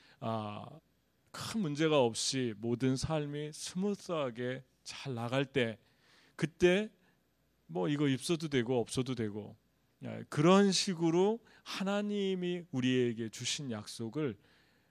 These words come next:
아, 소홀히 여기지 말라는 것이죠. 하나님은, 아, 우리가 잊어버려도 우리가 업신여겨도 하나님이 하신 약속에 대해서는 성실하신 하나님이십니다. 그리고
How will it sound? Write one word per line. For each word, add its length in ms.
아, 300
소홀히 400
여기지 260
말라는 400
것이죠. 360
하나님은, 760
아, 180
우리가 400
잊어버려도 880
우리가 360
업신여겨도 760
하나님이 640
하신 640
약속에 460
대해서는 640
성실하신 920
하나님이십니다. 760
그리고 500